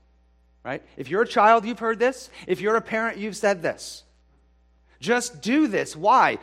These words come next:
"Because I said so." And there's nothing wrong with that if you're a parent. But, but what Paul is doing for us here is, like, it's more than that. It's not less than that, but it's more.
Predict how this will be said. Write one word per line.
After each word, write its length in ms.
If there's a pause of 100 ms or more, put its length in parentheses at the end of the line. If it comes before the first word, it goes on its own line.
(120)
"Because 380
I 180
said 360
so." 420 (1080)
And 80
there's 100
nothing 300
wrong 320
with 180
that 360
if 140
you're 160
a 40
parent. 560 (920)
But, 160
but 140
what 180
Paul 320
is 100
doing 260
for 240
us 100
here 80
is, 60
like, 240 (140)
it's 200
more 300
than 180
that. 80
It's 160
not 260
less 240
than 220
that, 340 (880)
but 100
it's 140
more. 580